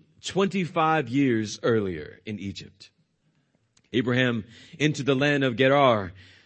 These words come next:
and rather than trusting that the Lord would fulfill his promise, being Abraham's shield,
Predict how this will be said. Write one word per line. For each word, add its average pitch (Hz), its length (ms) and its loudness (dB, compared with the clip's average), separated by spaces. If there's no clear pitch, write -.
and 127 160 0
rather 170 240 6
than 151 200 2
trusting 175 580 0
that 135 120 0
the 151 80 2
Lord 156 400 4
would 147 160 4
fulfill 170 640 4
his 143 160 4
promise, 170 680 -4
being 156 400 2
Abraham's 131 520 -2
shield, - 680 -6